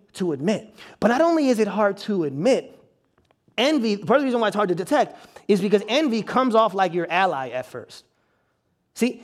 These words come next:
envy is like that friend that sits with you on the couch eating tubs of ice cream, complaining with you. You're like, "Life's awful, life's terrible. Oh, man, man." And, and, and envy's like, "Yeah, yeah, you're right.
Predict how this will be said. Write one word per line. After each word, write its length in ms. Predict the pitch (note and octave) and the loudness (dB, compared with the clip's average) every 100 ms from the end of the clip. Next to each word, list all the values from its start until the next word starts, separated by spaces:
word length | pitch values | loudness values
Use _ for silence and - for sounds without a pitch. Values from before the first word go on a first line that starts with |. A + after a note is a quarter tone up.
| - | 2
envy 340 | C4+ E4+ E4 | 2 4 4
is 100 | C4+ | 4
like 160 | B3 A#3+ | 4 2
that 160 | G#3+ - | 2 2
friend 280 | B3 B3+ | 0 4
that 140 | G#3 G3 | 2 2
sits 220 | B3 A#3+ | -2 0
with 140 | A#3 | 0
you 120 | A3+ A3+ | 4 2
on 120 | G3 | 2
the 60 | |
couch 320 | F3 G#3+ G#3+ - | 0 0 0 -4
eating 340 | G#3+ G#3+ G3+ | 0 0 0
tubs 300 | - A3 G3+ | 2 2 4
of 80 | F#3+ | 2
ice 180 | F#3+ G#3+ | 2 2
cream, 180 | G#3+ G#3 | 0 0
complaining 520 | E3 D3+ F#3+ G#3 G#3+ | 0 -2 -2 0 0
with 160 | A3 A3 | 0 -2
you. 160 | B3+ - _ _ _ _ _ _ _ - _ _ _ _ _ _ _ _ _ _ - | -4 -8 _ _ _ _ _ _ _ -20 _ _ _ _ _ _ _ _ _ _ 0
You're 100 | F3+ | 2
like, 100 | E3 | 4
"Life's 300 | F#3 - - | 2 0 0
awful, 420 | E3+ C#3+ A#2 C#3+ | 0 0 -2 -4
life's 280 | B2+ D#3 - | 0 -2 -2
terrible. 460 | D#3 E3 C#3 A#2+ - - E3+ | -4 -2 -2 -6 -10 -4 0
Oh, 160 | F#3 | 2
man, 240 | E3 E3 E3 | 2 0 0
man." 240 | D#3 B2+ - - - | 0 -2 -8 -6 0
And, 200 | F3+ F3+ | 2 2
and, 180 | F3 | 2
and 160 | F3 F3+ | 2 4
envy's 240 | F#3+ E3+ | 2 2
like, 160 | D3 A#2+ | -2 -2
"Yeah, 160 | F3+ D#3 | -2 -2
yeah, 180 | F3 D#3+ | -2 -4
you're 140 | F3 | -4
right. 260 | D#3+ F3 | -6 -8